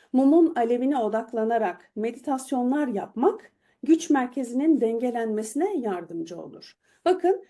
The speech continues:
Ünal Güner burada harikulade yöntemler de söylemiş. Bunların hepsi çok kolay. Güneşi selamlamak çok kolay.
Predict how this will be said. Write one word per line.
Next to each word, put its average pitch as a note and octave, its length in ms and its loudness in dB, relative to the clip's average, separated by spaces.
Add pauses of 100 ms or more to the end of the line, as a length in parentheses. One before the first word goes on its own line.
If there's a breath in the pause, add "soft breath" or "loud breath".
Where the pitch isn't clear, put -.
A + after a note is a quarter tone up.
Ünal C#4+ 360 2
Güner C#4 400 -2
burada C4 260 -4
harikulade B3+ 840 -2 (180)
yöntemler C#4 680 -4
de G3 100 -6
söylemiş. F#3 760 -4 (160)
Bunların A4+ 480 6
hepsi A4 260 -2
çok G4 260 0
kolay. G#3+ 420 2 (220 soft breath)
Güneşi D#4 340 4
selamlamak C4 760 2
çok C4+ 220 -6
kolay. F3+ 440 -2